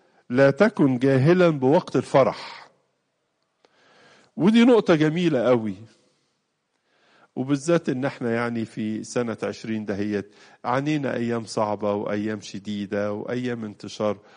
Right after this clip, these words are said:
وباء وفيروس وبعض الأخبار المزعجة. في أوقات حلوة، في أوقات فرح، ما تضيعهاش. ما تكونش سبب نكد، ما تكونش سبب إنك تضيع وقت الفرح.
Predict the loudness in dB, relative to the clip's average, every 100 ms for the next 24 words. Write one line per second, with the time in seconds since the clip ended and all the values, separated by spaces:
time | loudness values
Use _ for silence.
0 | _ -6 -4 -2 -4 -4 -6 -6 -4 -2
1 | -2 -4 -6 -8 -4 -2 -2 -4 -8 -10
2 | -4 -4 -4 -8 -10 -6 -4 -4 -6 -8
3 | _ _ _ _ _ _ _ _ _ -6
4 | -2 2 0 0 -2 -2 -2 -8 -16 _
5 | _ _ _ _ _ _ _ -12 -4 -2
6 | 0 0 0 -2 -2 -8 _ _ -10 -8
7 | -4 -4 -4 -4 -4 -6 -10 -20 _ _
8 | _ _ -20 -20 -6 -4 -2 -2 -2 -4
9 | -2 0 2 0 0 -2 -2 -6 _ _
10 | -20 -20 _ _ _ _ _ _ _ _
11 | _ _ -4 -4 -2 -4 -2 -6 0 2
12 | 2 0 -4 _ _ _ -6 -6 -8 -6
13 | -2 0 0 0 -2 -4 -6 _ -4 -2
14 | -2 -6 -4 -2 -2 -2